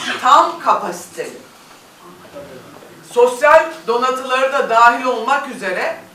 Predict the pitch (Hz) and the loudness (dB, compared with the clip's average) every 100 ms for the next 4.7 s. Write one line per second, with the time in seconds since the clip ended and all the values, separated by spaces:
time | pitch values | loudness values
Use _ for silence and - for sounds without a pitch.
0 | - 196 226 233 247 247 247 247 254 254 | -14 -10 -10 -4 0 0 0 -2 -2 -6
1 | 247 247 262 277 - - - - 202 - | -6 0 2 0 -4 -18 -18 -12 -12 -2
2 | 269 285 254 226 175 170 170 180 202 247 | 0 0 -2 -12 -12 -12 -12 -8 -4 -2
3 | 240 247 269 269 - _ _ 147 - 190 | -4 -4 -6 -8 -16 _ _ -20 -8 -4
4 | 180 185 160 131 117 110 110 | -4 -4 -6 -10 -14 -18 -20